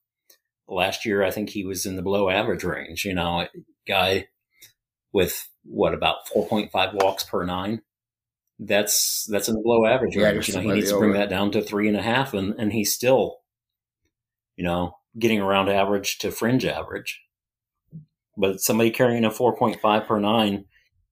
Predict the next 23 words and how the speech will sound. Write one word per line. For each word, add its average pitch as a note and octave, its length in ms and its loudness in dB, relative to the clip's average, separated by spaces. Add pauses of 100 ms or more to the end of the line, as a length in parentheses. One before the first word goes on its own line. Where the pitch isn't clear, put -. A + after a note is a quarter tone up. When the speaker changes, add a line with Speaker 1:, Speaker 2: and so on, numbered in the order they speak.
(960)
Speaker 1:
or A#2 180 6
even A#2 380 2
above G#2 280 2
four, A2+ 320 2
you're G#2 280 0
looking G#2 260 -2
at F2 140 -6 (160)
reliever G2+ 500 0
territory. G2 600 2 (680)
Uh, G#2+ 220 -2
I F#2+ 160 0
do A2+ 160 4
think G#2+ 240 2
the A2 140 0
fastball G2 640 0
and F2 100 -6
the E2+ 60 -6
curveball, F#2 640 0 (400)
the A#2 100 -18
curveball, G2 540 0 (100)
I, G#2+ 160 -2 (180)
I've A#2+ 200 0
seen F#2 340 -6